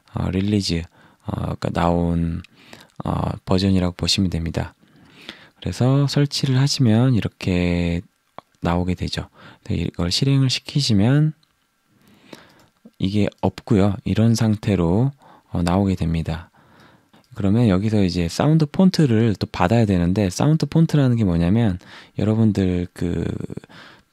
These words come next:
뭐, 신디사이저나 아니면 요즘 미디 작업하시는 분들 보면 악기라는 게 존재하죠. 가상악기 같은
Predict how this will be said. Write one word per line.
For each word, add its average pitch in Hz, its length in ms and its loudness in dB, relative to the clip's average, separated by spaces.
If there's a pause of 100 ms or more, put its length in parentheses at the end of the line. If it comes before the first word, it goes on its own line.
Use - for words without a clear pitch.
(360)
뭐, - 120 -8
신디사이저나 135 760 0
아니면 87 640 2
요즘 87 360 -2 (340)
미디 107 280 0
작업하시는 113 680 0
분들 90 220 0
보면 87 380 -2 (280)
악기라는 110 720 0
게 90 80 0
존재하죠. 87 1000 -2
가상악기 90 560 -2
같은 101 440 -2